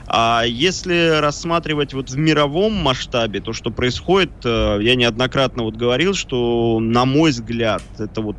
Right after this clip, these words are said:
точка бифуркации сейчас, где наша система перейдёт либо на новый уровень, Э, либо, причём под нашей системой, я подразумеваю весь мир, поймите, что такого события,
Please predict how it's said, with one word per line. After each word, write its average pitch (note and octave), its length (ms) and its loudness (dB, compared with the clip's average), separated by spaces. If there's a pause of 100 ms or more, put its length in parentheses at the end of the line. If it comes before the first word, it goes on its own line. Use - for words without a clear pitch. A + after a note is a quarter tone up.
(140)
точка C#3 360 2
бифуркации B2 800 -2
сейчас, G#2 540 -4
где A2+ 380 0 (420)
наша B2+ 280 2
система G#2+ 920 -2 (180)
перейдёт B2+ 500 2
либо C3+ 240 0
на B2+ 120 0
новый C3+ 300 2
уровень, F#3+ 500 2 (380)
Э, G2+ 480 -2
либо, B2+ 680 2
причём A2+ 360 -4
под A2 180 -4
нашей A#2+ 280 -2
системой, C#3+ 480 -2
я A2+ 60 0
подразумеваю A#2 760 0
весь B2+ 260 -8
мир, D#3+ 280 2 (100)
поймите, G#2 480 -2
что G2+ 420 -2
такого B2 380 0
события, B2 920 0